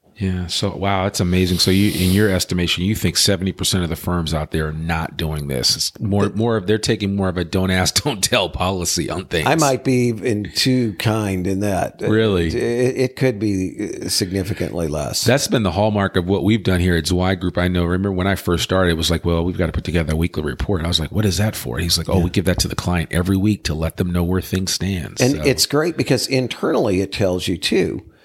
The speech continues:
Speaker 2: if you're the P I C on the job and you're not involved in every little decision, then you see what's going on.
Speaker 1: What's
Speaker 2: And
Speaker 1: happening.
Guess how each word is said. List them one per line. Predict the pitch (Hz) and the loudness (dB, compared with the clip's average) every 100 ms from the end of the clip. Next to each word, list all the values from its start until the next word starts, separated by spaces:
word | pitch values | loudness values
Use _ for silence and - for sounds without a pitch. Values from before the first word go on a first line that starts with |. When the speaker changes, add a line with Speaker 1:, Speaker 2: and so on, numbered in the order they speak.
| - _ _ | -20 _ _
Speaker 2:
if | 110 - | -4 0
you're | 131 123 | 0 0
the | 107 | -2
P | - 127 | 0 2
I | 95 92 | 2 2
C | - 90 85 | 2 2 2
on | 92 87 | 0 -2
the | |
job | 90 95 82 85 78 | -2 0 0 -2 -4
and | |
you're | 92 | -4
not | 98 98 92 - | -2 -2 -4 -4
involved | 92 90 98 95 90 | -4 0 0 0 -2
in | 85 | -4
every | - 98 95 | -4 -4 -2
little | 90 101 90 | -2 -2 -4
decision, | 82 92 147 170 107 80 76 | -4 -2 0 0 0 -2 -2
then | 92 76 | -2 -2
you | 92 | 0
see | - - 156 107 64 | 0 2 2 0 -2
what's | 85 - | -4 -4
going | 104 92 90 | -2 -2 -2
on. | 117 107 85 | -2 -2 -4
Speaker 1:
What's | 85 85 | -4 0
Speaker 2:
And | 139 139 - | 0 0 -2
Speaker 1:
happening. | 71 | -10